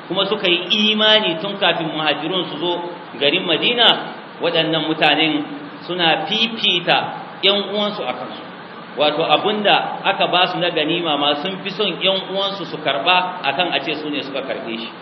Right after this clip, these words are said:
Ubangiji subhanahu wataala ya ce dukkan wanda ya tsare kansa daga rowa, daga ƙumru, waɗannan su ne masu samun rabo a duniya da lahira. Saboda haka kar ka yadda ka zama marowaci.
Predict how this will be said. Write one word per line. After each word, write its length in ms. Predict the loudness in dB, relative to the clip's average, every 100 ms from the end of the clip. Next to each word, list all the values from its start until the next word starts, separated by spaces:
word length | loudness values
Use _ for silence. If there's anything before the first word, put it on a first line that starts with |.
| -16 -16 -8
Ubangiji 400 | -2 -2 0 -2
subhanahu 400 | -2 2 2 2
wataala 360 | 0 0 2 0
ya 40 | 0
ce 60 | -2 0
dukkan 420 | -2 0 0 2
wanda 540 | 0 2 2 2 -4 -10 -14 -14 -16 -16 -16 -16 -16 -16 -10 0
ya 160 | 0
tsare 300 | 4 4 4 2
kansa 340 | 2 0 0 -2
daga 240 | -2 -2 0
rowa, 360 | 0 0 -2 -4 -8 -14 -16 -8 -2
daga 220 | 0 0 0
ƙumru, 320 | 0 2 2
waɗannan 380 | 2 0 -2 -4
su 140 | -4
ne 100 | -4
masu 240 | 0 -2 -2
samun 260 | -2 0 0
rabo 360 | -2 -2 -2 -2 -6 -8
a 80 | -6
duniya 380 | -4 -2 0 0
da 80 | 0
lahira. 360 | -2 -4 -6 -10 -12 -14 -6
Saboda 180 | 0 2 2
haka 160 | 0
kar 120 | -2 -2
ka 100 | -2
yadda 720 | -4 0 2 2 0 -8 -8
ka 60 |
zama 180 | -6 -4
marowaci. 560 | 0 0 0 -2 -2